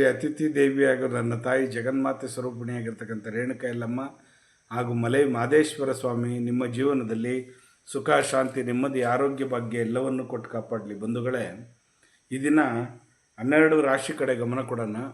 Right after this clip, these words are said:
ಮೊದಲಿಗೆ ತಾರೀಕು ಯಾವತ್ತು? ಇವತ್ತು ಆರು ಒಂಬತ್ತು ಎರಡು ಸಾವಿರದ ಇಪ್ಪತ್ತೈದು ಶನಿವಾರ,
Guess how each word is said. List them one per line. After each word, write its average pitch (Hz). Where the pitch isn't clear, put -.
ಮೊದಲಿಗೆ 143
ತಾರೀಕು 135
ಯಾವತ್ತು? 131
ಇವತ್ತು 117
ಆರು 156
ಒಂಬತ್ತು 143
ಎರಡು 120
ಸಾವಿರದ 135
ಇಪ್ಪತ್ತೈದು 117
ಶನಿವಾರ, 123